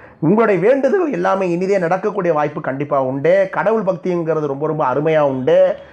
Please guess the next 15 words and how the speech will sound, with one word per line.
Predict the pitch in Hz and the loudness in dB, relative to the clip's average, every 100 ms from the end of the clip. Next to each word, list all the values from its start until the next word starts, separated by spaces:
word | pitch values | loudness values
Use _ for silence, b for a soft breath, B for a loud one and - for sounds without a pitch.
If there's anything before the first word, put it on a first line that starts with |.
| B - | B 0
வீட்டுல | 247 233 233 | 0 2 0
முக்கிய | 185 180 - 240 | 0 -4 0 2
இறை | 175 180 226 - | 2 0 0 0
கூட்டு | 226 254 262 240 | -4 -2 0 2
வழிபாடுகள்லாம் | 214 196 190 185 190 170 | 2 2 2 0 0 -2
நடத்தக்கூடிய | 175 170 165 | -2 -2 0
ஒரு | 160 | -2
பேராற்றல் | 143 147 170 170 151 147 | 0 0 2 0 -2 -6
உங்களுக்கு | 139 131 120 | -4 -6 -6
பிறக்கும். | 113 117 - 160 185 170 B B B | -8 -8 -4 -4 -4 -8 B B B
வேத | 147 208 226 | 0 2 4
பாராயணம் | 196 196 190 185 175 160 | 4 4 4 2 0 -2
செய்யக்கூடியவரால | 170 190 185 180 170 165 | -2 0 0 2 2 0
நீங்க | 147 147 | -2 -2
இருந்தீங்கன்னா, | 143 147 165 165 180 208 | -2 -2 -4 -2 0 0